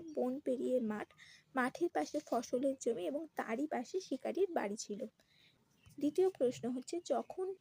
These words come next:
যখন পৃথিবীতে ফুল ছিল না তখন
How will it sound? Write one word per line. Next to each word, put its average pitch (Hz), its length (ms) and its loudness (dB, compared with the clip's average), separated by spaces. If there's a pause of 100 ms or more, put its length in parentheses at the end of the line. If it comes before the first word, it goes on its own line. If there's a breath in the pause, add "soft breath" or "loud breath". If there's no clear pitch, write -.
যখন 302 420 2 (640)
পৃথিবীতে 330 540 2
ফুল 349 360 4
ছিল 285 360 0
না 247 300 0
তখন 294 460 -4